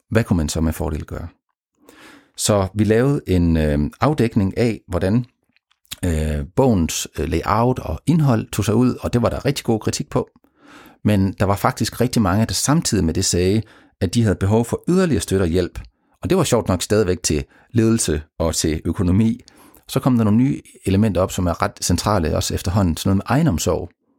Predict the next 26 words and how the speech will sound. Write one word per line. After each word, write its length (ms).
Altså, 100
hvordan 140
passer 220
man 120
på 120
sig 120
selv? 200
Og, 320
øh, 260
stadigvæk 400
noget 140
med, 200
øh, 180
praksishandlen. 760
Så 120
er 20
det 100
her 60
med 100
praksismanagement 960
kommet 220
op 80
som 140
et 80
begreb. 440
Altså, 200